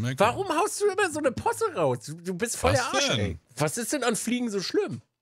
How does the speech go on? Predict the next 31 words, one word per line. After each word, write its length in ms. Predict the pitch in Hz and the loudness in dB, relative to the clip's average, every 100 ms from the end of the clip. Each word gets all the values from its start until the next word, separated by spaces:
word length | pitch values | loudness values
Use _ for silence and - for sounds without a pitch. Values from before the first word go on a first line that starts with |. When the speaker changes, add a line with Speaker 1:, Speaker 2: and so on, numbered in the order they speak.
| _ - | _ -4
Speaker 1:
Ja, 80 | 98 | -2
nix, 260 | 104 196 - | 0 -2 -2
ist 120 | 98 | 0
schön. 360 | - 175 220 - | 4 4 4 2
Speaker 2:
Nur 160 | 127 135 | 0 2
weil 120 | 165 | 2
du 80 | 180 | 2
den 40 | 175 | 0
ganzen 160 | 170 | 0
Tag 100 | 151 | 0
Auto 180 | 117 208 | 0 -2
fährst? 400 | - 339 320 - _ _ _ _ | -2 -4 -4 -8 _ _ _ _
Speaker 1:
Ja. 260 | 151 95 80 | -2 0 0
Speaker 2:
Ich 80 | 175 | 0
hab 120 | 170 | 2
halt 120 | 170 | 0
keinen 160 | - 160 | 2 0
Führerschein, 600 | - 170 110 - 85 90 | 0 2 2 0 -4 -4
okay? 340 | - - 131 - _ _ _ _ _ _ | -2 2 2 0 _ _ _ _ _ _
Speaker 1:
Dann 320 | 113 113 113 - - | 0 2 0 -2 -4
Speaker 2:
Hass 120 | - | 6
Speaker 1:
mach 180 | 131 120 | 8 8
Speaker 2:
mich. 100 | 113 | 6
Speaker 1:
das. 140 | 87 - _ _ _ - | 2 0 _ _ _ 0
Speaker 2:
Und 80 | 127 | 2
jetzt 180 | 127 | 4
hack 160 | 143 139 | 2 4
nicht 160 | 135 123 | 2 2
auf 160 | 123 | 2
mir 100 | 120 | 2
rum. 300 | 113 113 92 | 2 0 -4